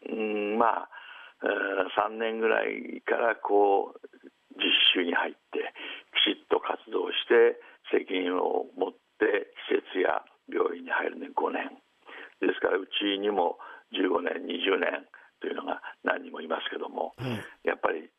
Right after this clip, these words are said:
Speaker 1: あのー、動物の行動学やセラピードッグの方法をですね、やっぱり学ばなきゃなりませんし、やっぱり時間かかりま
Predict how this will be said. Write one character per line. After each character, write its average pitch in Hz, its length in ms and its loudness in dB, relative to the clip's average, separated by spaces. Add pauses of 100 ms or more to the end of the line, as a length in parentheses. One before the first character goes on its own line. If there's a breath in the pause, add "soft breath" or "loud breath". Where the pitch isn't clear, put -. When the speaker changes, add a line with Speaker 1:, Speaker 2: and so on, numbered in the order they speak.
(180)
Speaker 1:
あ - 140 -6
の 50 760 -2 (760)
ー、 87 40 -6
動 92 180 2
物 90 120 -4 (120)
の 90 80 -2
行 87 200 0
動 90 160 -2
学 - 280 -8
や 80 200 -4 (280 loud breath)
セ - 40 4
ラ - 120 0
ピ - 120 -12
ー 90 40 -10
ド 87 100 -2
ッ - 140 -14
グ 90 80 -2
の - 160 -8 (300)
方 107 320 4
法 92 220 0
を 85 60 -4
で 85 60 -14 (140)
す - 60 -16
ね、 - 220 -8 (320 loud breath)
や - 60 -6
っ - 40 -14
ぱ 107 100 2
り 90 40 -2 (320)
学 87 260 -2
ば 80 120 -6
な 78 100 -6
き - 80 -14
ゃ - 40 -12
な - 120 -10
り - 80 -12
ま - 180 -8
せ - 80 -8
ん - 60 -10
し、 - 340 -8 (600 loud breath)
や - 60 -4
っ - 20 -8
ぱ 90 60 2
り 90 60 0
時 95 60 -2
間 92 140 -2
か - 60 -10
か 85 80 -4
り 87 40 -4
ま - 80 -8